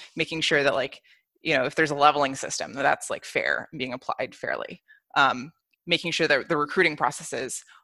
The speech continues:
are, <laughs> again, fair, you know, being executed well,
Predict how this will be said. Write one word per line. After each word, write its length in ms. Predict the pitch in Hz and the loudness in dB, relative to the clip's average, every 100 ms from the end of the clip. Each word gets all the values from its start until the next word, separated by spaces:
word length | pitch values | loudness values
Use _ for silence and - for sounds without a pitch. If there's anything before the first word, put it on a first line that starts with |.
| - | 0
are, 280 | 135 131 151 - | 4 6 6 4
<laughs> 140 | - - | 4 0
again, 420 | 160 - - - - - - | 0 -2 -4 -8 -16 -18 -4
fair, 540 | - 147 143 143 143 - - - | 4 6 6 6 2 -4 -20 -4
you 140 | 160 | 2
know, 120 | 139 | 4
being 280 | 139 165 151 | 4 2 4
executed 500 | 151 - 147 151 139 | 2 0 -4 0 0
well, 420 | 139 139 139 139 | 4 6 6 4